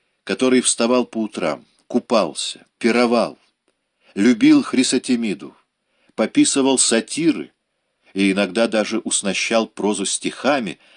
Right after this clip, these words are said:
но при этом скучал, как император, и часто не мог отогнать мрачных мыслей.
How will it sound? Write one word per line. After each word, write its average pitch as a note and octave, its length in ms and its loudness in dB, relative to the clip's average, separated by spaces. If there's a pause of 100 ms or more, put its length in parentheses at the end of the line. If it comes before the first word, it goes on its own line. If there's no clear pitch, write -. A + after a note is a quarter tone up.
(340)
но A2+ 180 0
при B2+ 180 2
этом E3+ 300 0
скучал, D#3+ 560 -2
как D3 240 -8
император, A#2 600 -4 (220)
и G#2 100 0
часто B2+ 460 0
не G#2+ 140 0
мог B2 180 -2
отогнать G2+ 480 -4
мрачных F2 480 -6
мыслей. D2+ 480 -14